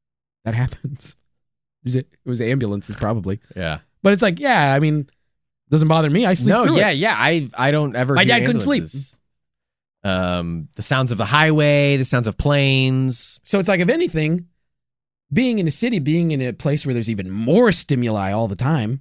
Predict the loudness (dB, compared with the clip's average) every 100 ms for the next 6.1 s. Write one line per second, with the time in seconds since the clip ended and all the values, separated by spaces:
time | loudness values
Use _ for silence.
0 | _ -12 -10 -10 -12 _ _ _ _ -2
1 | 0 2 2 0 0 0 0 2 2 2
2 | 0 -2 -2 -4 -4 -8 -16 _ _ -4
3 | 0 0 0 -4 -4 -2 0 2 0 -4
4 | -6 -8 -10 -10 -12 -16 _ _ -10 -8
5 | -4 -2 -2 -2 -2 -2 -2 -2 0 -2
6 | -4